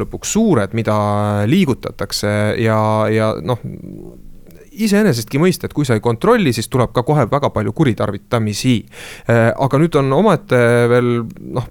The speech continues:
ma ei saa kuidagi nagu jätta siis küsimata niimoodi, et, et, et, et aga kumb siis siin nüüd, äh, on? Et kas,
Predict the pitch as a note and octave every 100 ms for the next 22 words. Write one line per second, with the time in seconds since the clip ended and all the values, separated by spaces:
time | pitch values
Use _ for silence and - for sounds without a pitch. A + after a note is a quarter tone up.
0 | - E2 D2 E2+ B2 A#2 E3 C#3+ C3+ A2
1 | A2 B2+ G#3 - G#2 G#2 - - C3 A#2
2 | A2 - A#2+ A#2 A2 G#2+ - A2+ G#2+ G#2
3 | A2+ - B2 F#3+ G#3+ - A2+ - A2 A2
4 | - - B2 A2+ - - B2+ C#3+ F#2+ F#2
5 | - - -